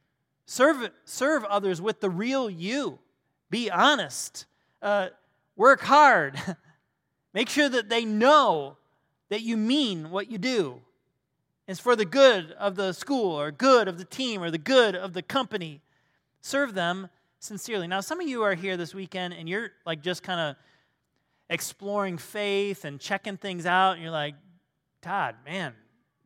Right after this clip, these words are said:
don't tell me how to do my job." <laughs> And, and I want you to know that, like, th-, these are Paul's directives towards those that are followers of Jesus, that have given their life to Christ. Like, it should change how we do work. And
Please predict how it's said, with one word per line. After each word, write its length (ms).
don't 180
tell 120
me 80
how 80
to 40
do 120
my 100
job." 400
<laughs> 100
And, 320
and 0
I 300
want 280
you 100
to 40
know 240
that, 160
like, 180
th-, 200
these 200
are 140
Paul's 520
directives 800
towards 440
those 260
that 140
are 280
followers 440
of 100
Jesus, 380
that 160
have 120
given 220
their 80
life 280
to 60
Christ. 440
Like, 260
it 160
should 220
change 480
how 260
we 280
do 240
work. 360
And 220